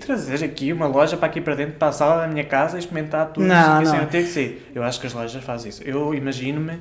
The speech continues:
Speaker 1: eu se eu tivesse um negócio, eu juro que fazia isso.
Speaker 2: Não. Há coisas ali que eu acho que são, como é que é, um eufemismo, é um exagero da realidade, é um
Speaker 1: Uma
Speaker 2: eufemismo.
Speaker 1: hipérbole?
Speaker 2: Uma hipérbole.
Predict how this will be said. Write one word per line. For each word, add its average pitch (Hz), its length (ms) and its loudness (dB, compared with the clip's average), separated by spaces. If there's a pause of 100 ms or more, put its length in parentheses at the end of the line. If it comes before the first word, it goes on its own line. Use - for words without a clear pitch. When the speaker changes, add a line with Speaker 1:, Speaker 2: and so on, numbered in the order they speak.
(560)
Speaker 1:
eu 143 160 0
se 165 100 -4
eu 143 60 2
tivesse 156 340 0
um 139 40 -4
negócio, 135 380 -2
eu 127 40 -6
juro 151 300 0
que 170 40 -10
fazia 151 340 -8
isso. - 300 -14 (880)
Speaker 2:
Não. 151 300 2 (560)
Há 175 140 10
coisas 190 360 8
ali 185 140 8
que 190 100 6
eu 185 80 12
acho 185 140 12
que - 60 -4
são, 175 500 4
como - 320 -4
é 185 40 2
que 170 80 -6
é, 180 60 6
um 160 280 2
eufemismo, 170 540 0
é 147 60 -2
um 151 140 0
exagero 151 380 0
da 147 60 0
realidade, 147 380 -2
é - 20 -2
um 151 40 -2
Speaker 1:
Uma 147 80 -4
Speaker 2:
eufemismo. 135 260 -6
Speaker 1:
hipérbole? 127 320 -6
Speaker 2:
Uma 170 100 4
hipérbole. 165 400 4